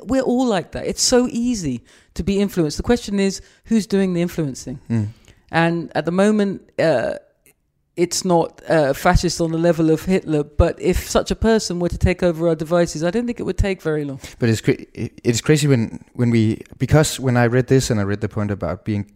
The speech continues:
Speaker 2: charismatic and having
Speaker 1: Yeah.
Speaker 2: magnetism, I instantly thought about Hitler,
Speaker 1: Yeah,
Speaker 2: and
Speaker 1: yeah.
Speaker 2: I thought
Speaker 1: He had
Speaker 2: about
Speaker 1: enormous charisma.
Speaker 2: Uh, uh, the charisma, uh, b-, because normally we think about charisma as something that is a, a positive, um,
Speaker 1: No,
Speaker 2: tr-,
Speaker 1: no.
Speaker 2: treat to have, but,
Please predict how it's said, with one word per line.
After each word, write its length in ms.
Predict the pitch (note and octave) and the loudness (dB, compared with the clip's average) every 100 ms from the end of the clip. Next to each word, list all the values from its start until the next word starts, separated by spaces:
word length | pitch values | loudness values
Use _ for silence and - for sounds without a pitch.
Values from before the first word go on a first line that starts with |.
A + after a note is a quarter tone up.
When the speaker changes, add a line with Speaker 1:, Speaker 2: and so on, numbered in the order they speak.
| _ | _
Speaker 2:
charismatic 640 | - G2 - F2+ - G2 F#2 | -4 -4 -2 -4 -4 -8 -6
and 80 | |
having 220 | F#2 F#2+ G2 | -6 -4 -4
Speaker 1:
Yeah. 60 | F2 | -4
Speaker 2:
magnetism, 460 | C#3+ - F#2+ G2+ | -4 -6 -6 -2
I 140 | G2 G2+ | -2 -2
instantly 420 | A#2+ - G#2+ F#2 | -4 -4 -6 -4
thought 220 | - C#3 B2+ | -2 -2 -2
about 380 | F#2+ F#2 - _ _ _ | -4 -6 -8 _ _ _
Hitler, 400 | - E3+ - G#2+ | -2 0 0 0
Speaker 1:
Yeah, 60 | A3 | 0
Speaker 2:
and 60 | C4 | 0
Speaker 1:
yeah. 120 | F3+ | 0
Speaker 2:
I 40 | |
thought 160 | G#2 D#3+ | -2 0
Speaker 1:
He 20 | |
had 120 | G3 D3 | 2 4
Speaker 2:
about 180 | A#2+ | 2
Speaker 1:
enormous 480 | F3 A3 A3+ G3 E3+ | 2 2 2 2 -2
charisma. 400 | - C#3+ C#3 - - | -4 -6 -8 -16 -4
Speaker 2:
Uh, 140 | E3 E3 - _ | 0 0 -2 _
uh, 120 | D3+ - | 0 2
the 140 | D3 | 2
charisma, 400 | D3 D3+ F3 - G#2 G#2+ | 4 4 4 0 -2 2
uh, 220 | A#2+ A2 G#2 - | 2 4 0 -6
b-, 140 | - A#2 | -10 -6
because 500 | B2 B2+ C3 - B2+ | -2 2 2 2 0
normally 360 | B2+ C3+ B2 | 0 2 2
we 80 | A2+ | 2
think 200 | - A2 | 0 0
about 220 | G#2+ G2+ | 0 -2
charisma 380 | - G#2 G#2+ A2+ G2 | -2 -2 -2 -2 -6
as 60 | |
something 540 | - G2+ - G2+ F#2 F#2+ | -4 -6 -4 -4 -4 -4
that 180 | F#2+ | -4
is 200 | F#2 - - | -4 -8 -10
a, 80 | - - - | -10 -10 -10
a 40 | |
positive, 840 | - A2 G#2+ A2+ A2+ G2 - - - | -4 -4 -2 -4 -2 -2 -4 -14 -8
um, 580 | G#2 G2 F2+ F2+ F2+ - | -4 -2 -4 -6 -8 -4
Speaker 1:
No, 140 | F#3 | -2
Speaker 2:
tr-, 60 | E3 | -2
Speaker 1:
no. 220 | D3+ B2+ - | -2 -6 -12
Speaker 2:
treat 300 | - F3 F#3 | -2 0 0
to 160 | - C3+ | -2 0
have, 220 | B2 B2 C3+ | 0 -2 -4
but, 160 | B2 | -6